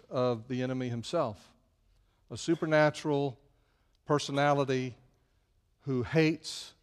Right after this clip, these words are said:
the advance of the gospel, who hates seeing people saved, who absolutely hates families and children, who, uh, who wants to do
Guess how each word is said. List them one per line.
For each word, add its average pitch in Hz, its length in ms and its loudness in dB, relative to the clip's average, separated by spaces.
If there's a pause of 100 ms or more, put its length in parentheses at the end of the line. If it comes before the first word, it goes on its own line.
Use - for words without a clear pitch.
the 135 100 -2
advance 143 400 0
of 151 60 -4
the 151 40 0
gospel, 127 640 -2 (640)
who 135 180 -4
hates 156 400 2
seeing 143 320 -4
people 139 300 -6
saved, 120 640 -2 (760)
who 135 480 2 (160)
absolutely 147 640 2
hates 143 420 -2
families 143 540 -2
and 131 120 -8
children, 127 540 -2 (760)
who, 135 400 2
uh, 123 320 4
who 147 160 0
wants 156 320 2
to 147 60 -14
do 147 220 2